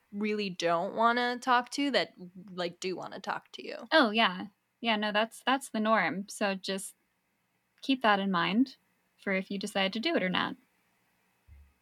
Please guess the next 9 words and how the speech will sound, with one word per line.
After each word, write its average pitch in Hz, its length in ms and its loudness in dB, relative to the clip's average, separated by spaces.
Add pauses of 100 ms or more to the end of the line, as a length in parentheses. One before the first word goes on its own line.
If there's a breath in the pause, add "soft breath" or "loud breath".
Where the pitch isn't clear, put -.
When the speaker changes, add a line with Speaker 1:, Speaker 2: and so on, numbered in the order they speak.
(380)
Speaker 2:
Uh, 220 480 4 (840)
so 254 400 6 (500)
they 247 240 4
said 277 240 4
goodbye, 226 520 2 (1080)
and 220 140 2
it 220 100 2
said 180 220 0
goodbye. 175 400 0